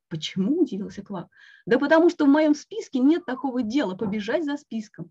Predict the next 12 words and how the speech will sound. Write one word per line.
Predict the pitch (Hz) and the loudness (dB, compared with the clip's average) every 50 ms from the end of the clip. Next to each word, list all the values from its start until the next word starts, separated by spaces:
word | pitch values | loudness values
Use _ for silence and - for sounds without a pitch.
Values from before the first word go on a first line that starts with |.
| _ | _
Нет, | - 262 285 302 226 - - - | 2 4 4 4 2 0 -4 -6
понимаешь?» | 180 196 214 220 262 370 480 370 233 - - - - _ _ _ - - _ - - - - _ _ _ - - | -6 -6 -4 -2 0 0 0 0 -2 -6 -8 -14 -18 _ _ _ -20 -20 _ -20 -20 -20 -20 _ _ _ -12 -8
Тогда | 185 190 190 214 220 254 | -6 -2 0 2 0 0
квак | - 226 220 220 226 - | 0 0 -2 -2 -2 -4
сам | - - 240 226 185 | -6 -4 -2 -2 -2
побежал | 170 180 170 190 - 165 156 160 | -2 -6 -6 -6 -6 -4 -4 -4
за | 156 165 | -4 -6
списком. | - - - 160 156 - - - - - _ _ - - - - - | -8 -6 -6 -8 -8 -8 -10 -16 -18 -18 _ _ -20 -20 -20 -8 -2
Он | - 220 262 233 240 254 | 2 2 4 4 6 6
нёсся | 302 381 381 - - 277 | 6 4 4 2 -2 -2
по | 254 294 | -2 -2
холмам, | - 302 277 277 262 254 240 180 151 156 | 0 2 2 4 4 4 4 2 2 0